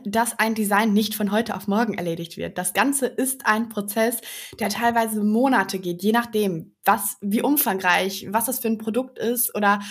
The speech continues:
zum Beispiel eine Webseite, die ist halt nicht mal eben innerhalb kürzester Zeit gemacht, weil du einfach diesen ganzen Prozess dahinter hast und man sich während des Prozesses noch weiterentwickelt. Und das ist immer echt spannend mit anzusehen, vor allem, wenn man halt im Grunde dieses,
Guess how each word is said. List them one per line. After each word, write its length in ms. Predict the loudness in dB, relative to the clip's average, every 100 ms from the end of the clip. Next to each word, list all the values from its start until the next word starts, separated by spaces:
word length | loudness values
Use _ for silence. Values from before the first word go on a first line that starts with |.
| -14 -8
zum 160 | 2
Beispiel 260 | 2 4 4
eine 140 | 4 4
Webseite, 880 | 2 -2 -2 -2 -2 -2 -2 -4 -4
die 80 | -2
ist 240 | -2 0
halt 220 | -2 0
nicht 160 | -2 -2
mal 100 | -2 0
eben 240 | 0 -2
innerhalb 440 | -2 -2 0 -4
kürzester 480 | -6 -8 -6 -8 -8
Zeit 280 | -6 -6 -4
gemacht, 380 | -4 -4 -6 -10 0
weil 520 | 2 4 2 0 -4 -8
du 220 | -6 -4
einfach 420 | -2 -2 -4 -6
diesen 260 | -4 -4 -2
ganzen 500 | -2 -2 -2 -2 -6 -14 -20 _
Prozess 460 | -4 -2 0 -2 -2
dahinter 420 | -2 -2 -4 -2
hast 260 | -2 -2 -2
und 60 |
man 160 | -2 -2
sich 140 | -2
während 240 | -2 0 -4
des 120 | -6
Prozesses 420 | -10 -6 -6 -6
noch 140 | -6
weiterentwickelt. 840 | -4 -4 -4 -8 -8 -6 -4 -4 -8 -20 -10 0
Und 80 | 0
das 120 | 2
ist 100 | 0
immer 200 | 2 2
echt 180 | 0 -4
spannend 400 | 0 0 0 -2
mit 140 | -2
anzusehen, 480 | -2 -4 -4 -2 -2
vor 120 | 0
allem, 160 | 0 0
wenn 80 |
man 160 | -2 0
halt 220 | 0 -2
im 120 | -4
Grunde 200 | -4 -2
dieses, 300 | -2 -4 -8